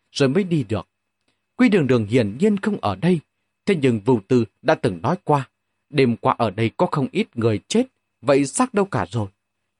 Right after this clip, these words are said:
Quy Đường Đường đã bị xử lý cùng với những thi thể kia, hay là đã chạy thoát, hoặc là bị bắt đi rồi sao? Tìm kiếm vô ích,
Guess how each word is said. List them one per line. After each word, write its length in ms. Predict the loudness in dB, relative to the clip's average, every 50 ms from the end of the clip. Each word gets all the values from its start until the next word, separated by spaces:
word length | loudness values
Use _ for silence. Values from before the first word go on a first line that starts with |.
| _ 0
Quy 140 | 2 2
Đường 200 | 4 2 2 2
Đường 200 | 2 2 0 2
đã 100 | 0 -2
bị 220 | 0 0 -2 -2 -2
xử 300 | -2 -2 -2 -2 -2 -2 -4
lý 280 | -2 0 0 0 0 0 0
cùng 220 | 0 0 0 0 -2
với 100 | -2 0
những 180 | 0 -2 -4 -4
thi 180 | -2 -2 -2 -2 -4
thể 180 | -8 -10 -10 -10 _
kia, 160 | -2 -2 -2 -2 -4 _ _ _ _ _
hay 180 | -2 0 0 2
là 140 | 2 0
đã 120 | 0 0 -2
chạy 280 | -2 -2 -4 -4 -4 -4 -2
thoát, 220 | 0 0 0 -2 _ _ _ _ _ _ _ -2
hoặc 200 | -2 0 0 -2
là 200 | -2 -2 -2 -2
bị 180 | -2 -2 -2
bắt 220 | -2 -2 -4 -4 -4
đi 140 | -6 -6 -6
rồi 180 | -6 -8 -8 -8 -10
sao? 260 | -8 -8 -6 -6 -8 -12 _ _ _ _ _ _ _ _ _ _
Tìm 180 | 0 2 2 2
kiếm 300 | 2 0 0 0 0 -2 -2 0
vô 160 | 0 0 0 0
ích, 120 | -2 -4